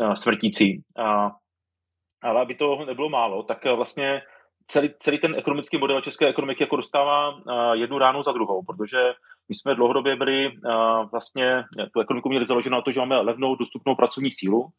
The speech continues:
a díky demografii ta, eh, pracovní síla, eh, přestala být dostupná a díky tomu i levná. A pak jsme měli, eh, právě, eh, tu, eh, závislost na levných a dostatečných dodávkách, eh,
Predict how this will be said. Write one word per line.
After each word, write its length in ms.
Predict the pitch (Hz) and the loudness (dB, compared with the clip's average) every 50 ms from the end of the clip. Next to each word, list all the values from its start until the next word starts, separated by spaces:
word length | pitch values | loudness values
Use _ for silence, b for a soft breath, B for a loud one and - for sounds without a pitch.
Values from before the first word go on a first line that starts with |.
| B B B B B B | B B B B B B
a 40 | - | -2
díky 280 | 107 117 117 127 123 123 | 0 0 0 0 0 0
demografii 420 | 127 127 120 113 123 - - 127 | 0 0 0 0 0 -2 -4 -2
ta, 280 | - 131 127 127 123 107 - 131 | 0 2 2 2 2 0 -4 -4
eh, 40 | 120 | -2
pracovní 300 | - 117 - - 135 131 | -2 -4 -4 -4 -6 -6
síla, 360 | - - 135 123 117 107 - - 120 | 0 4 4 4 4 4 0 -6 -4
eh, 320 | 117 110 107 107 101 101 101 - _ | -2 2 2 2 2 0 -2 -6 _
přestala 300 | - 117 - - 127 123 | -16 -6 2 2 4 4
být 100 | 127 110 | 4 0
dostupná 520 | 117 - - 131 - 131 127 127 127 123 | -2 -4 -6 -8 -6 -2 0 2 2 2
a 240 | 117 - 123 110 104 | 0 0 0 0 0
díky 240 | - - - - 123 | -2 -6 -12 -6 -4
tomu 160 | - 123 127 - | -4 -4 -4 -4
i 120 | 123 120 | -2 0
levná. 340 | 113 95 95 - 110 104 110 123 - _ B B B B B B _ - | 0 0 0 0 0 0 0 -2 -4 _ B B B B B B _ -4
A 280 | 117 110 107 107 107 104 | -2 0 2 2 2 2
pak 140 | 104 113 | 2 0
jsme 140 | - - 135 | -2 -4 -4
měli, 300 | 131 127 127 135 131 127 | -2 0 2 2 2 0
eh, 200 | 120 - 131 113 | -2 -4 -6 -4
právě, 420 | 104 - 117 113 117 123 127 123 123 | 0 2 2 2 2 2 0 0 0
eh, 280 | 117 - - 113 113 - | -2 -4 -6 -8 -6 -4
tu, 140 | 127 123 - | -2 -4 -4
eh, 240 | - - - 117 110 107 101 98 90 80 - | -4 -8 -8 -2 0 2 2 2 0 -2 0
závislost 420 | 110 107 110 120 - - 131 - - | 0 2 2 0 0 -4 -6 -4 0
na 260 | 131 120 107 92 - - - 107 107 - _ _ _ _ - | 2 2 2 2 0 -4 -10 -12 -12 -12 _ _ _ _ 2
levných 520 | 104 117 110 127 127 131 131 - - - 120 | 2 4 4 2 -2 -6 -6 -10 -8 -4 -2
a 240 | 113 110 104 95 90 B B B B B B B B B B _ _ | 0 0 0 0 -2 B B B B B B B B B B _ _
dostatečných 400 | - - - 135 - - 147 123 | -4 0 0 0 0 0 -2 0
dodávkách, 360 | 117 123 - - 147 131 - | 0 0 2 0 -2 -2 -2
eh, 180 | 131 113 110 | -2 -4 -4